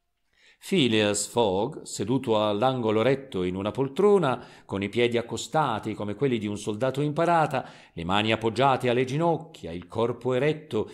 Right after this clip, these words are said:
la testa alta, guardava camminare la lancetta della pendola,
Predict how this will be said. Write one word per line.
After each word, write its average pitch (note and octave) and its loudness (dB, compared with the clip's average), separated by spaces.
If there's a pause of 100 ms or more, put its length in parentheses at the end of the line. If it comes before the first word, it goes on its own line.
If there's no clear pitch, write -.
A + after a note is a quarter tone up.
(160)
la F2+ -4
testa A2 -4
alta, C#3+ 0 (220)
guardava C3 0
camminare A#2+ -2
la B2 0
lancetta B2+ -4
della A#2+ 0
pendola, F#2 -2